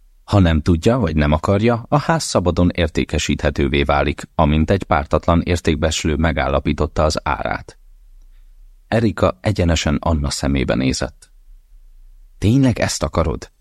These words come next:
Semmit nem jelent neked ez a ház? Képzeld el, mit gondolna mama és papa, ha tudnák, hogy el akarod adni, amint elmentek. Anna, te tényleg ezt akarod?" A szeme sarkából látta, hogy a különös hangsúllyal kiejtett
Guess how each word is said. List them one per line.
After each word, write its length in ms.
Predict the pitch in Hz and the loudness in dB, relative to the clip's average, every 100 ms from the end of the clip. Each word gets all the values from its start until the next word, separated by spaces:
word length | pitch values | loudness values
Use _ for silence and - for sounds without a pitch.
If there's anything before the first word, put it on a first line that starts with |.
| - _ - _ _ | -20 _ -20 _ _
Semmit 460 | - 98 120 151 - | -6 2 4 4 4
nem 160 | 135 | 2
jelent 300 | 127 113 101 | 4 4 2
neked 260 | 104 98 98 | 0 0 0
ez 140 | 87 | 0
a 40 | 85 | -2
ház? 440 | - 58 - - _ _ - - - | -4 -6 -8 -10 _ _ -20 -20 -4
Képzeld 440 | - 180 101 78 87 | 2 2 2 0 2
el, 100 | 90 | 2
mit 180 | 101 | 2
gondolna 400 | - 92 82 80 | 2 4 4 2
mama 300 | 82 104 95 | 2 4 4
és 140 | 76 - | 0 0
papa, 280 | 95 85 80 | 0 2 0
ha 140 | 87 | 0
tudnák, 380 | 107 98 90 80 | 0 0 0 -2
hogy 140 | 87 | -2
el 160 | - 98 | 0 0
akarod 360 | 80 76 78 | 0 0 0
adni, 240 | 85 80 78 | 0 2 0
amint 300 | 78 78 - | 2 0 0
elmentek. 680 | 85 73 69 65 67 - - _ _ _ _ | -2 -2 -2 -2 -4 -8 -18 _ _ _ _
Anna, 460 | 127 139 117 78 - - _ | 0 4 4 2 -2 -20 _
te 340 | 104 104 127 - _ | 2 2 0 -10 _
tényleg 400 | 95 85 87 82 | 2 4 2 0
ezt 200 | 82 107 | -2 -2
akarod?" 500 | 87 127 110 - - - - - - - - | 0 -2 -2 -8 -20 -20 -20 -20 -20 -10 -6
A 40 | |
szeme 280 | 92 131 123 | -2 2 2
sarkából 600 | - 98 87 92 82 87 | 2 0 0 0 2 2
látta, 340 | 101 107 - | 2 -2 -2
hogy 180 | 80 82 | 0 2
a 60 | 82 | 0
különös 480 | - 101 90 80 - | 2 4 4 2 2
hangsúllyal 560 | 85 80 82 78 76 | 0 2 0 2 0
kiejtett 640 | - 80 76 71 76 - | 0 0 0 0 -2 -4